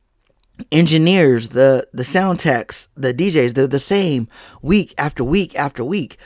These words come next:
But a sound check still has to happen just to make sure that there wasn't a glitch or a systems issue or somebody accidentally turning off a monitor, you know, between last week and this week, or somebody forgetting this cable between this week and this week.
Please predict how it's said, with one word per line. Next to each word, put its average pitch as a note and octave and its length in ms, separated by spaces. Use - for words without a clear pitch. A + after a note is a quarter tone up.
But D#3 240
a C3+ 40
sound G3 320
check D3 200
still F#3 260
has D#3 220
to D3 80
happen C3 480
just D#3+ 180
to F#3 60
make D#3 180
sure E3 180
that C#3+ 140
there C#3+ 160
wasn't D3 340
a A#2+ 60
glitch C3+ 440
or C#3+ 160
a B2+ 60
systems - 680
issue C3 440
or D3 500
somebody E3 420
accidentally D3+ 540
turning D#3+ 320
off D3+ 180
a C3+ 60
monitor, C3+ 580
you D3+ 140
know, C#3 120
between C#3 380
last D#3+ 300
week D3 120
and C3 140
this G3 220
week, C3 280
or D3 200
somebody E3+ 360
forgetting D3+ 400
this E3 140
cable C#3 440
between C#3+ 360
this D#3 160
week C#3+ 140
and C#3 120
this G#3 160
week. B2+ 260